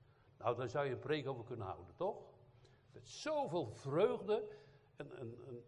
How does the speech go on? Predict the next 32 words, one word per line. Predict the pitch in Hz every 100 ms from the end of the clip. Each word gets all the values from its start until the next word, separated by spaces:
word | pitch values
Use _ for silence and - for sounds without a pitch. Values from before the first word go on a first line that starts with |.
| -
eigenlijk, | - 147 135 131 - 143 - - -
ja, | 127
we | 110
zullen | 117 131 113
daar | 117 117
maar | 113 110
om | 110
bidden | 107 143 110
dadelijk, | 110 - 98
hè? | 165 180 - - -
Dat | 117
God | - 143 143
ons | 135
ook | 117 98 92
blijdschap | 117 127 208 - - 110 -
geeft | - - 101 - - - - - - - - - - - - - - - - -
over | 131 107 101
wat | 117 110
hij | 110
gaf | - - 170 - - - - -
en | 95
wat | 104
hij | - 95
doet | 117 160 - -
en | 104
wat | 104
hij | 107 92
doen | 117 98
zal. | - - 78 69 - - - - - - - - -
In | 107
Jezus' | 87 127 147 139
naam. | 113 -